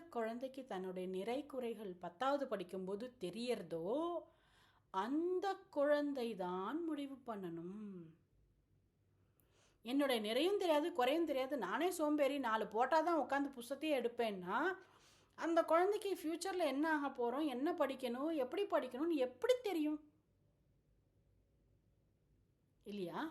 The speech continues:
அப்போ நம்ம அதையும் பார்க்க வேண்டியிருக்கு. இப்போ இந்த, ம்,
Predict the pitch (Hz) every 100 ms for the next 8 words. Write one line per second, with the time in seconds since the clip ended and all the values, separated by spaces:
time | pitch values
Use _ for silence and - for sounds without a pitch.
0 | - _ _ - - _ - 190 381 427
1 | 277 165 208 320 240 170 175 156 156 143
2 | - - _ _ _ _ _ _ _ _
3 | _ _ _ - - _ _ 247 247 226
4 | 226 208 190 185